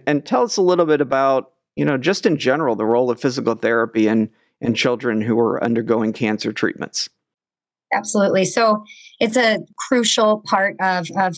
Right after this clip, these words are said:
Speaker 2: patients undergoing chemotherapy. Uh, all the medications that they're receiving have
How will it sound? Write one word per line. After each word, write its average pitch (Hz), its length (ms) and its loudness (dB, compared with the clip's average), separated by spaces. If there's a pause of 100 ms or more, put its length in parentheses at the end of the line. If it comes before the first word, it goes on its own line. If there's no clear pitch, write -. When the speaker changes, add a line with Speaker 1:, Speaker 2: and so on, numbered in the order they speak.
Speaker 2:
patients 190 480 0
undergoing 180 800 2
chemotherapy. 175 800 0
Uh, 170 280 2 (440)
all 226 160 2
the 226 60 2
medications 196 800 0
that 190 160 2
they're 185 100 0
receiving 180 760 0 (380)
have 185 280 2